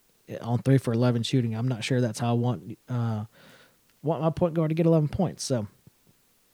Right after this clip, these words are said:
um, you know, he, he was just, he wasn't good, but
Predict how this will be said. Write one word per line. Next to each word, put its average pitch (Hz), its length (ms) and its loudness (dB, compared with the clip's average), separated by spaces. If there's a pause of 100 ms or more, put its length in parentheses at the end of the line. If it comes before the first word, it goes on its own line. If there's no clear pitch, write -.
(480)
um, 123 460 0 (360)
you 135 120 0
know, 104 100 -8
he, 127 220 4
he 131 160 2
was 135 240 0
just, - 280 -6 (1600)
he 151 120 6
wasn't 156 300 10
good, 131 240 4
but 135 160 0